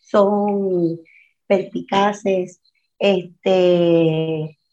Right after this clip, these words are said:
y tienen una energía espectacular, ¿sabe? Eh, es, eh, eh, de verdad que la juventud de ahora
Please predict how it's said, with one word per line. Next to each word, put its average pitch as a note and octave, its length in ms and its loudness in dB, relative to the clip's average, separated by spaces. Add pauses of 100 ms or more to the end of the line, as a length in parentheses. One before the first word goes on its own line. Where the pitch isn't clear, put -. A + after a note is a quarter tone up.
(400)
y A3+ 160 -2
tienen B3 400 6
una B3+ 260 4
energía B3 720 0
espectacular, E3 1000 -10 (460)
¿sabe? E3+ 440 -2 (120)
Eh, A3+ 340 0 (500)
es, - 480 -8 (120)
eh, G#3 340 2
eh, F#3+ 420 -2
de A3 140 0
verdad A3+ 280 4
que A#3 340 -2 (1400)
la A#3 180 6
juventud B3 520 -2
de D4+ 120 2
ahora B3 540 4